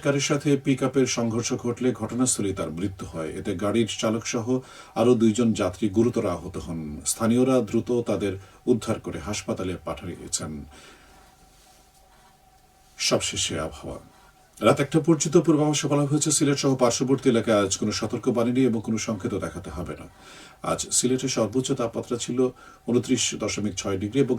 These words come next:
সর্বনিম্ন চোদ্দ ডিগ্রি সেলসিয়াস। বাতাসে আর্দ্রতা ছিল সকালে তিরানব্বই এবং সন্ধ্যায় ষাট শতাংশ। আগামীকাল সিলেটে সূর্যোদয় হবে ছটা ছাব্বিশ মিনিটে এবং অস্ত যাবে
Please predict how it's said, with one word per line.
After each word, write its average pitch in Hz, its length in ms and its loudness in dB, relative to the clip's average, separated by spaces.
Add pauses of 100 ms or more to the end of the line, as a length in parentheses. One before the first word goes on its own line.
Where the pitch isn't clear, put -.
সর্বনিম্ন 101 500 -2 (460)
চোদ্দ 139 200 4 (120)
ডিগ্রি 110 220 0 (140)
সেলসিয়াস। - 460 -4 (200)
বাতাসে 113 400 2 (300)
আর্দ্রতা 110 420 0
ছিল 120 100 -2 (180)
সকালে 110 360 -2
তিরানব্বই 90 480 -2
এবং 104 120 -2 (120)
সন্ধ্যায় 127 340 0 (500)
ষাট - 260 -2
শতাংশ। 76 320 -6 (1120)
আগামীকাল 139 380 2
সিলেটে 151 360 0
সূর্যোদয় 139 380 2
হবে 135 220 2
ছটা 127 180 -2 (140)
ছাব্বিশ 120 380 -2 (100)
মিনিটে 151 260 2 (140)
এবং 101 140 -2 (240)
অস্ত 131 140 0 (120)
যাবে 95 160 0